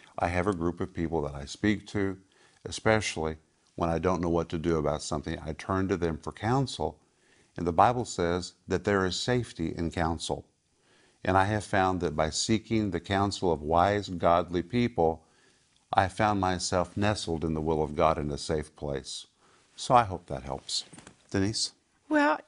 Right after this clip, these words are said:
Speaker 2: Rick, in that scripture, John chapter sixteen that you just talked about,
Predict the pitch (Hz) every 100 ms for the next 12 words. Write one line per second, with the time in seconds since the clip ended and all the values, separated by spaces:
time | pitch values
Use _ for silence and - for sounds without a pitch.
0 | - 254 269 - 226 202 214 220 214 -
1 | - 185 - - - 233 262 - - 175
2 | 175 160 190 180 175 185 175 170 175 -
3 | 165 - - 175 180 160 - 175 160 -
4 | - 196 - 190 175 170 180